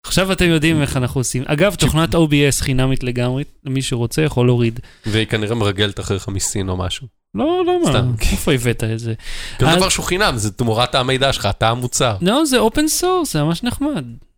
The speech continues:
Speaker 1: זה, אנשים, עכשיו יצאה גרסה חדשה. והפעם, אה, אני רוצה לספר לך על פ-, איזשהו סיפור מטומטם, נפלא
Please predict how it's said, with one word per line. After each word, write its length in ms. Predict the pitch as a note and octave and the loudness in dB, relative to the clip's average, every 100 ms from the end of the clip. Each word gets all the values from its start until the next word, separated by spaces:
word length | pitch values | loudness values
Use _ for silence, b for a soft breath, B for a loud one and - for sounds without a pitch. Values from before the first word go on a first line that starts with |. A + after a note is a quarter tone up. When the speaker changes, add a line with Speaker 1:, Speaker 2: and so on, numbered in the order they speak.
| _ - | _ -4
Speaker 1:
זה, 260 | C3+ D3+ D#3 D#3+ | 0 0 -2 -4
אנשים, 460 | D#3+ E3 A3+ A#3 A3 | -4 -4 -4 -2 -4
עכשיו 260 | - A3 G#3 | -2 0 0
יצאה 220 | - E3 | 0 0
גרסה 320 | C#3+ C3 C#3+ | -2 -2 -4
חדשה. 420 | B2+ C3+ A#2+ B2 A#2 B B B B | -4 -2 -2 -4 -6 B B B B
והפעם, 1200 | C#3 D3 C#4+ - - - E3 E3 A#3+ C4+ A3+ C4 - - | -2 2 2 0 -8 -6 -2 0 2 2 0 -2 -4 -2
אה, 280 | D#3+ D#3 D#3+ - | 2 4 2 2
אני 120 | D#3 | 2
רוצה 180 | D#3+ G3+ | 2 2
לספר 260 | F#3+ F#3 | 0 2
לך 100 | F#3+ | 2
על 180 | F#3 E3+ D#3+ - | 2 2 0 -4
פ-, 60 | - - | -10 0
איזשהו 760 | D3+ D#3 D#3 D#3+ D#3 D#3 D#3 - _ - | 2 2 2 4 4 6 4 0 _ -6
סיפור 580 | - D#3+ - G3+ G3 - | -2 -2 2 2 2 0
מטומטם, 840 | F3 E3 - D#3 C#3+ E3 F#3 B3+ F4 - _ | 2 2 2 0 0 0 0 -2 -4 -10 _
נפלא 580 | E3 D#3 - E3 D#3+ F#3 | 2 2 4 4 4 2